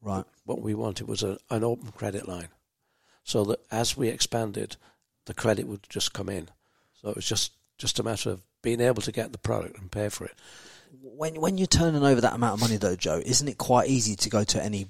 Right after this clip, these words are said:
Speaker 1: big major bank and, and get a credit line?
Speaker 2: Uh,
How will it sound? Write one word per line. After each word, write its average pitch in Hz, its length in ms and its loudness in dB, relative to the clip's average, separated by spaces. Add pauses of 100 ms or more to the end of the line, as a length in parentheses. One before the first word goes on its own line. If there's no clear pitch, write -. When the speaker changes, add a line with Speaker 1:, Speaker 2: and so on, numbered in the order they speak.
Speaker 1:
big 101 180 -2 (200)
major 98 340 -4
bank 95 360 -2
and, 104 140 -8
and 104 160 -6
get - 120 -2
a - 20 -8
credit 98 320 0
line? 90 240 -4 (320)
Speaker 2:
Uh, 120 80 -4